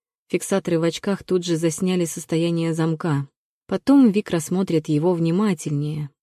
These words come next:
На первый взгляд признаки взлома отсутствовали. Вик вставила ключ в замок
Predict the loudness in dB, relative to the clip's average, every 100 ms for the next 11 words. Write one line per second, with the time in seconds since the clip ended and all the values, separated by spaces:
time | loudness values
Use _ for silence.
0 | _ _ -6 -2 0 0 0 -2 -2 0
1 | 0 -4 _ _ _ 0 2 4 4 2
2 | 0 4 4 4 0 -2 -4 -4 -4 -2
3 | -2 -2 -6 _ _ _ _ _ _ 0
4 | 0 0 -10 -2 0 2 0 0 -2 0
5 | -2 0 0 0 -2